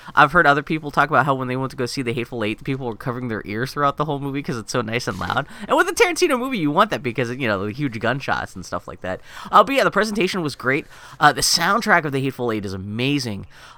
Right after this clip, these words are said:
Uh, uh, with the seventy millimeter roadshow, you get a whole, like, twelve minute opening. No, no, it's, it's, it's like a three minute overture, uh, which is fucking great. It's music by Ennio Morricone.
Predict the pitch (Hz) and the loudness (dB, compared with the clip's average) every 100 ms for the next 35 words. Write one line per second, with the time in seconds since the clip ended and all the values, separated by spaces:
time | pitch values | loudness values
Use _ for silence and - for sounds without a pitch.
0 | - 127 123 117 - 151 139 131 139 131 | 4 8 8 8 6 8 8 8 4 0
1 | 135 - 156 143 143 139 135 127 120 113 | 0 0 0 2 0 0 0 0 0 2
2 | 113 127 - 113 104 104 117 104 117 123 | 2 0 0 -2 -2 -2 0 0 0 -2
3 | 107 98 113 101 113 107 - 104 107 113 | -2 -4 -4 -2 -2 -4 -4 -4 -4 -4
4 | 98 - 220 226 226 214 - 202 - 127 | -8 -8 -8 -6 -4 -4 -4 -4 -4 -8
5 | 190 233 226 - 165 147 113 92 76 58 | -6 -4 -4 -6 -6 -4 -4 -4 -8 -10
6 | - 73 - - - - 104 123 131 127 | -10 -10 -10 -16 -18 -2 0 0 -2 -2
7 | - 131 123 107 110 117 92 113 120 127 | 2 0 0 -4 -2 -2 -6 -8 -10 -10
8 | - 113 78 110 110 110 101 - 107 110 | -2 -2 -2 -4 -4 -4 -6 -6 -6 -4
9 | 107 | -8